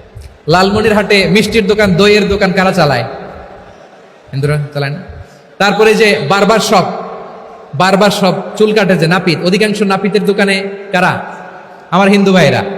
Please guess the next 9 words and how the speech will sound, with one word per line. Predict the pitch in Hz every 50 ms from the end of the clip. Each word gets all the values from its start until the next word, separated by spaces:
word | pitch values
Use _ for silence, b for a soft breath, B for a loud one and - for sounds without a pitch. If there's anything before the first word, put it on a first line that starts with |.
| - - - - - - - - - - - - -
তা | 160
আপনি | 165 160 190
চুল | 190 220 220 190
কাটতে | 220 202 - -
পারবেন | 170 196 190 190 196 -
কিনা? | - 175 151 120 - - - - - - - - - - - - - - - - -
পারবেন | 180 180 202 196 185
কিনা | 185 175 170
বলেন? | 175 175 160 135